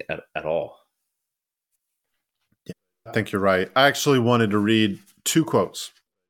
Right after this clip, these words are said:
Speaker 2: The first one's short and the second one's kinda longer, to really,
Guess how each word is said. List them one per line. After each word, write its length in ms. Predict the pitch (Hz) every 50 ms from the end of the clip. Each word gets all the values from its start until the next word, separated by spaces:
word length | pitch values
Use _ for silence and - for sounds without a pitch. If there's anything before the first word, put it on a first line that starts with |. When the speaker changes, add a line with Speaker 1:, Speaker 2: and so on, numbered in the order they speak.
| _ _ _
Speaker 2:
The 60 | 123
first 200 | 113 139 135 -
one's 140 | - 127 113
short 220 | - 131 120 110 -
and 80 | 104
the 60 | 92
second 300 | 90 - - 113 107 113
one's 140 | 107 101 -
kinda 180 | - - 107 98
longer, 560 | 92 95 98 98 98 95 87 87 82 80 - - - - - - - - - - _ _ _
to 100 | - 131
really, 320 | 120 107 117 131 131 127